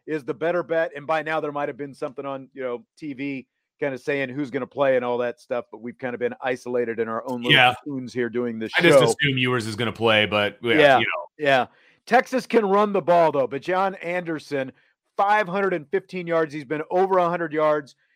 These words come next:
Speaker 1: in each of the fat, uh, last three weeks. He's a big part of why Texas was able to hang close with Alabama before Alabama ended up winning. I like Texas thirty-four, Oklahoma twenty-eight.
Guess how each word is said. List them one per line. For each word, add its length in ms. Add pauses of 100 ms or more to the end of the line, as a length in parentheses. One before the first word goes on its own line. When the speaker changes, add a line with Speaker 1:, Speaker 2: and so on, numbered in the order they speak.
(120)
Speaker 1:
in 200
each 240
of 60
the 80
fat, 340 (180)
uh, 200
last 320
three 160
weeks. 380 (260)
He's 160
a 40
big 260
part 340 (720)
of 100
why 200
Texas 420
was 160
able 220
to 100
hang 180
close 300
with 100
Alabama 720 (380)
before 580 (180)
Alabama 560
ended 280
up 140
winning. 340
I 120
like 300
Texas 600 (580)
thirty-four, 840
Oklahoma 680 (340)
twenty-eight. 500